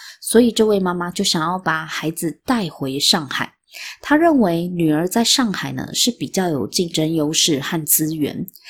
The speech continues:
在德国完全没有资源的优势。但是爸爸觉得这事情根本没有那么严重，考不上海德堡中学，那就念其他中学就好啦。那夫妻就因此呢，开始大吵一架，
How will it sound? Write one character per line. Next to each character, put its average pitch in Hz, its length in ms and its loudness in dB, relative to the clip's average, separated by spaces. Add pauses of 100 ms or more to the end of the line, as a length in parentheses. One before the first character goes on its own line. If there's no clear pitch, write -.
(260)
在 294 120 2
德 180 200 2
国 160 300 0
完 170 260 0
全 202 200 0
没 185 120 -2
有 165 160 -4
资 180 420 -2
源 147 240 0
的 143 80 0
优 147 240 0
势。 - 340 0 (540)
但 294 140 4
是 285 120 6
爸 262 160 -4
爸 170 140 -8
觉 147 180 -4
得 151 160 0
这 233 140 -2
事 240 220 4
情 151 260 -2
根 214 140 0
本 196 100 2
没 156 80 0
有 151 100 0
那 156 80 0
么 160 120 2
严 131 260 -2
重， 135 320 -2 (400)
考 - 160 -4
不 175 100 -2
上 294 160 2
海 170 200 -2
德 151 120 0
堡 151 160 -4
中 180 240 -2
学， 147 360 -2
那 208 80 2
就 233 160 2
念 226 360 4
其 - 280 0
他 214 160 -2
中 240 180 0
学 196 160 0
就 196 100 0
好 156 200 -6
啦。 156 280 -4 (520)
那 220 160 0
夫 226 260 2
妻 226 260 2
就 214 200 4
因 226 280 6
此 151 300 0
呢， 135 240 -6
开 - 180 -2
始 160 160 2 (140)
大 180 220 -2
吵 - 240 -4
一 143 100 -4
架， 143 320 -6